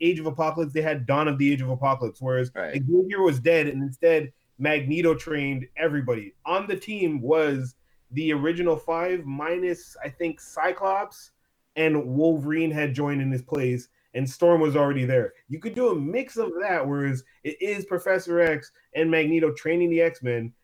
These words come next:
Speaker 1: and you have, as I mentioned, the original five plus Havoc and Polaris, which would be Scott and Havoc are brothers, and then you have, like, Polaris, his daughter.
Speaker 2: Right.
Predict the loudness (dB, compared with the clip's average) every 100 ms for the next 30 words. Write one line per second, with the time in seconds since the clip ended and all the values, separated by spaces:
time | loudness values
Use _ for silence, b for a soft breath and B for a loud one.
0 | -8 -2 0 0 0 0 -2 -6 -2 0
1 | 0 -2 -4 -4 -2 -2 -2 -4 -2 -4
2 | -4 -6 -8 -10 b b -2 -2 0 -2
3 | -2 2 2 2 -2 -4 -4 -4 -2 -2
4 | 0 -4 -6 _ _ _ _ _ -4 0
5 | 2 2 0 0 -2 -6 -8 -2 -2 -2
6 | -6 -4 -2 -2 -2 -2 -2 -4 -2 0
7 | 0 0 -2 -2 -2 -2 -6 -6 -6 -2
8 | 0 0 -2 -6 b b -20 _ -12 -12